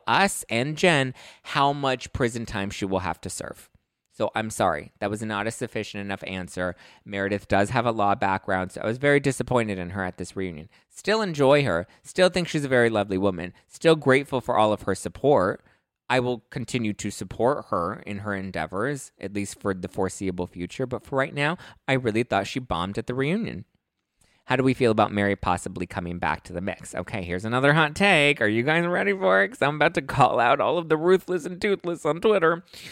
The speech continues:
So, Page Six is reporting that Mary Cosby is going to be returning in a friend of capacity for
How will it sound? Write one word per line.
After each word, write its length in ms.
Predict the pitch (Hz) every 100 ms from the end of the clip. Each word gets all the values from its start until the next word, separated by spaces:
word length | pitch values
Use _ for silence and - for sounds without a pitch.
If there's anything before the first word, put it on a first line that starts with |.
| - - - -
So, 680 | - 185 165 151 147 - -
Page 280 | - 180 175
Six 240 | - 165 151
is 80 |
reporting 460 | 147 131 127 127 120
that 100 | 113
Mary 260 | 120 123 127
Cosby 600 | 131 110 113 131 110 -
is 240 | 117 117
going 240 | - 117 113
to 100 | 120
be 120 | 107
returning 560 | 107 - 107 95 95 -
in 100 | 104
a 60 |
friend 300 | - 110 113
of 100 | 117
capacity 680 | - - 95 98 101 95 92
for 540 | - - 95 92 90